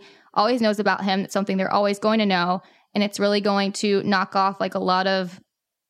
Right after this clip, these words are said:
potential brand partnerships he could be getting because that narrative is out there. So, like, anytime I have a company that wants to partner with an influencer or a talent or maybe another company,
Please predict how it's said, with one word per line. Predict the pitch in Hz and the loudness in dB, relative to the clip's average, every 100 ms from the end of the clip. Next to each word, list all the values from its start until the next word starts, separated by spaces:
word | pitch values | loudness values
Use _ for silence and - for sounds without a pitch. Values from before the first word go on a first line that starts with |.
| _ _ - | _ _ -4
potential | - 220 220 208 196 | -2 0 0 0 0
brand | 185 185 202 202 | 0 0 2 0
partnerships | 196 202 190 190 - 190 185 - - - _ _ _ _ | -2 -4 -2 -4 0 0 -2 -8 -16 -16 _ _ _ _
he | - 208 | -8 -4
could | 214 190 | -4 -2
be | 190 | 0
getting | 196 185 185 175 180 | 0 2 0 0 -2
because | 202 180 - 190 180 180 | -4 -6 -2 0 0 0
that | 190 - | -2 0
narrative | 185 180 180 175 180 | 0 0 0 -2 -2
is | 196 - | -4 -2
out | 180 190 - | -2 -2 -4
there. | - 190 | -6 -4
So, | - | -2
like, | 180 180 | -2 0
anytime | 190 196 - 190 185 190 196 - _ _ _ _ _ - | 0 0 0 0 2 2 0 -4 _ _ _ _ _ -2
I | 190 190 190 190 196 180 - _ - - - | 0 2 0 0 -2 -6 -16 _ -20 -12 -4
have | 202 196 | 0 0
a | |
company | 196 190 185 190 214 | -2 -2 0 0 2
that | 208 - | 0 0
wants | 190 | -4
to | - | -4
partner | 196 196 190 185 185 | -2 -2 0 0 0
with | 180 190 | -2 -4
an | - | -2
influencer | 277 285 277 254 240 220 196 185 | -2 0 0 0 0 0 -2 -2
or | 185 190 - | -2 -2 -4
a | - - | -8 -14
talent | - 254 247 240 190 - - | -4 0 0 2 0 -2 -2
or | 185 180 - | 0 -2 -2
maybe | 190 190 190 | -2 -2 -2
another | 190 208 240 | 0 0 0
company, | 233 226 214 208 190 175 175 | 0 0 0 0 0 0 -2